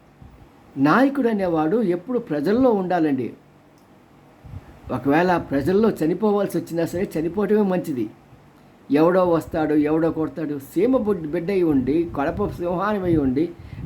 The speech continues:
కోటలో ఉండిపోవటం అది చాలా తప్పు. You pay the cost for it. అలా ఏ నాయకుడు చేయకూడదండి.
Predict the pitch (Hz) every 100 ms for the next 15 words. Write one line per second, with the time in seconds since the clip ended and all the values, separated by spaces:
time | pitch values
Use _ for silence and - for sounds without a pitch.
0 | - 196 226 233 214 185 170 180 170 160
1 | 131 - - 139 131 151 165 185 196 196
2 | 175 - - - - - - - - -
3 | - - 139 143 - 180 196 190 - 165
4 | 165 - 160 127 123 - - - - -
5 | - - - - - - - - - -
6 | - - - - - - - - - -
7 | - - - - - - - 120 123 123
8 | 123 175 180 175 208 247 202 185 185 170
9 | 135 127 113